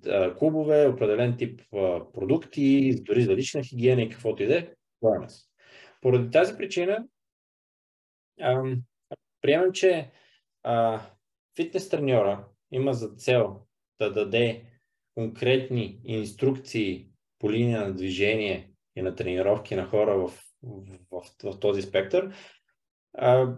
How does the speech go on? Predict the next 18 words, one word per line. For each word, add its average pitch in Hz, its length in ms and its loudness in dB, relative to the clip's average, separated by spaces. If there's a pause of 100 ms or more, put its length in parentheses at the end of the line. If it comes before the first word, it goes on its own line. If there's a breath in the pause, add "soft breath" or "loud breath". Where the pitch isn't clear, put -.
малко 165 360 2
или 170 80 4
много 165 280 -2
се 143 260 -6
получи, 139 720 -2
че, 120 560 2
а, - 320 -10 (140)
потребностите 135 680 0
на 113 160 -2
пазара 143 680 2 (440)
го 127 400 -8
направиха 127 1040 0 (420)
и 135 160 -2
нутриционист, 113 1080 -4 (500 soft breath)
и 135 100 2
специалист 120 580 0
по 113 100 -8
суплементация, 123 1080 2